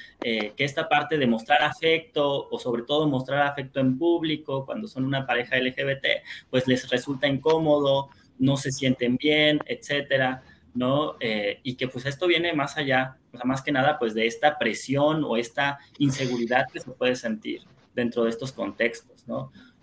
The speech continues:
Y, eh, y bueno, como esa sensación de tener que ocultarlo, tener que, eh, vivirlo en secreto, etcétera, pues sí, o sea, al final son, son experiencias que no tenemos por qué normalizar o tolerar, que podemos pensar más allá,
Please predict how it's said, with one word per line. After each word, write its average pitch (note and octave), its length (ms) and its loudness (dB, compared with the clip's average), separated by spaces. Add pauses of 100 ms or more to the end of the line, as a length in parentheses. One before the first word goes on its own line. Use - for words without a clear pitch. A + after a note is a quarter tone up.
(200)
Y, D#3+ 480 4
eh, G#2+ 380 -2
y C#3 60 2
bueno, C#3 280 4
como B2+ 180 2
esa C#3+ 160 0
sensación C#3 440 -2
de C#3+ 200 4
tener C3 320 2
que C#3+ 80 -2
ocultarlo, B2+ 920 2
tener A#2 340 -2
que, B2+ 280 -2 (420)
eh, A2 320 -2
vivirlo C#3+ 480 2
en C3 80 4
secreto, C3+ 720 2
etcétera, C3+ 720 -2 (300)
pues A#2+ 140 -2
sí, F3 220 -4 (140)
o - 80 -14
sea, B2 100 -6
al A#2 80 -4
final C3 300 4
son, D#3+ 320 -2
son D#3+ 220 -2
experiencias C#3+ 580 0
que B2+ 100 0
no C#3 200 4
tenemos D#3 320 0
por C3 180 -6
qué D3 80 -2
normalizar C3 640 0
o C3+ 120 -2
tolerar, A2 480 -2 (280)
que C3 140 2
podemos E3+ 500 4 (380)
pensar D#3+ 320 2
más F3 180 2
allá, B2 320 -2